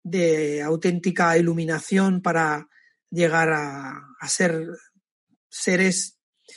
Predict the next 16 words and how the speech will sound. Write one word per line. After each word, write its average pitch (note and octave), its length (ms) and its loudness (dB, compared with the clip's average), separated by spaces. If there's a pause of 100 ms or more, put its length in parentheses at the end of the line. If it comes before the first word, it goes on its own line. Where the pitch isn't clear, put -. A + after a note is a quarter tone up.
(2000)
felices, A3+ 960 6
plenos A3 680 4
y F3+ 180 0
con, D#3 500 -4
y F3 160 -2
con, D3+ 640 -2
y D3 360 -20
con, - 20 -
bueno, E3 240 -8
y F3 80 -10
con E3 220 -6
una, D#3 840 -6 (220)
con D#3+ 300 -8
unas F3+ 280 0
relaciones, F#3+ 1000 0
eh, D#3+ 460 -8